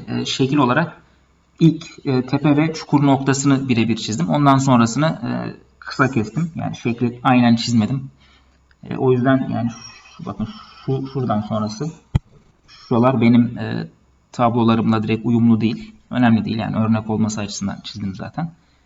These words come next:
Bir de ödünç. Bakın benim projemde ödünç vardı.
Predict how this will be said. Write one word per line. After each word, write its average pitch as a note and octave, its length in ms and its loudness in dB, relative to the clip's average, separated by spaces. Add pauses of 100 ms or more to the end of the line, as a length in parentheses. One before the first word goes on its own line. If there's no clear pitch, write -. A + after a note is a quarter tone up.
(240)
Bir A3+ 100 2
de G#3+ 180 2
ödünç. F#3 400 4 (120)
Bakın D3+ 240 0
benim D#3+ 240 2
projemde D3+ 460 2
ödünç D3+ 380 0
vardı. A#2 420 2